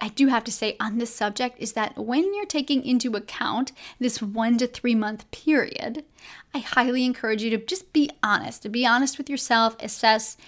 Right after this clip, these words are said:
did I really do everything that I could do within my power and according to my plan that I put in place? Did I do everything to heal myself?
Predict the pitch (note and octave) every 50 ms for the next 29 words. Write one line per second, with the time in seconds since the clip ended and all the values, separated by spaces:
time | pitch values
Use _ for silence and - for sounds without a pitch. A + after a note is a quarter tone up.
0 | - - - - _ _ - - D#4+ G4+ A4+ A#4 A4+ F#4+ C4 G#3+ G3 G3 G#3+ A3+
1 | A#3+ A#3+ B3 B3 B3 B3+ B3+ A#3+ A#3 A3+ A#3 G#3+ - - G#3 G#3+ G#3 A3+ A#3 A3+
2 | B3 A#3+ A3+ A3 A3 A3 G#3 G#3 G#3+ A#3 G3+ F#3 A3 A3 A3 A3 G#3+ A3 G#3+ G#3+
3 | G#3+ G#3 G#3 G#3 G#3 - - - G3+ G#3 G#3+ G#3+ G#3+ A3 A#3+ A#3 A3+ - - -
4 | - - - A#3 A#3 A3+ A3+ - - A3 A3 A3+ A3+ A3+ - A#3 A3+ A3+ A3+ A3+
5 | - - - _ A3 A3 A3 A3 A3 A3 A3 A3 A#3 - - - - - _ -
6 | A3+ A#3 A3+ A3+ - - - A#3 A#3 A#3 A3+ - - G#3 A#3 A3 A#3 A#3 - -
7 | - C4 C4+ E4 F#4 G4+ G4 F4+ D#4 D4+ D4 D4+ C#4 D#4+ D4 D4 - B3+ - -
8 | - A3+ A3+ A3+ A3+ A#3+ B3+ B3 A#3+ - - B3+ B3 C4 C4 - _